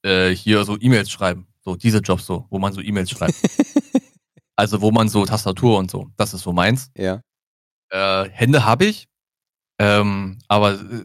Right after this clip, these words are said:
Speaker 1: sind nicht so für so wahnsinnig viele Dinge zu gebrauchen.
Speaker 2: Ja.
Speaker 1: Also, das wäre toll. Das ist eine Fähigkeit, die mir tatsächlich auch fehlt hier und da, so dieses Handwerkliche.
Speaker 2: Mhm.
Speaker 1: Aber das,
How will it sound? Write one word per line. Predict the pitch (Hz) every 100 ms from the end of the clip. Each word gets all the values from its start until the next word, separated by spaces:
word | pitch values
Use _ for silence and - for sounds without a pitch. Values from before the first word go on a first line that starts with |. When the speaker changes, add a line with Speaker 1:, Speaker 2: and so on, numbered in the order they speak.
| -
Speaker 1:
sind | 117 117
nicht | 131
so | 131 113
für | - 110
so | 107
wahnsinnig | 101 95 104 117 107 104 98
viele | 104
Dinge | 98 101
zu | 95 -
gebrauchen. | 95 - 87 - - _ _
Speaker 2:
Ja. | 92 87 - _ _ _ _ _ _
Speaker 1:
Also, | 87 95 95 90 90 -
das | 98 -
wäre | 131 -
toll. | - 127 196 - -
Das | -
ist | - -
eine | 92
Fähigkeit, | 107 107 - 95
die | -
mir | 101
tatsächlich | 95 101 98 90
auch | 87
fehlt | - 107 -
hier | - -
und | - 131
da, | 131 -
so | 139 98
dieses | 95 92 - 120
Handwerkliche. | 131 123 123 131 123 135 147 - _
Speaker 2:
Mhm. | 117 147 226 _ _ _ _
Speaker 1:
Aber | 95 98 104 98
das, | 98 98 - -